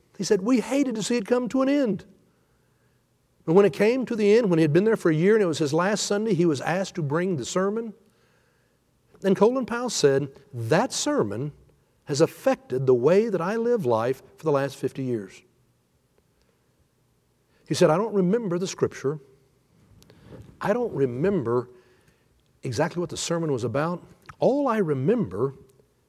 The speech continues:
is the last line of the sermon." Because the priest stood up and said, "Remember,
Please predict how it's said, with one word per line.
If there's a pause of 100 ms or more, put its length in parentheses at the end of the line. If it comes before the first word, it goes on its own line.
(100)
is
the
last
line
of
the
sermon." (2000)
Because
the
priest
stood
up
and
said, (1600)
"Remember,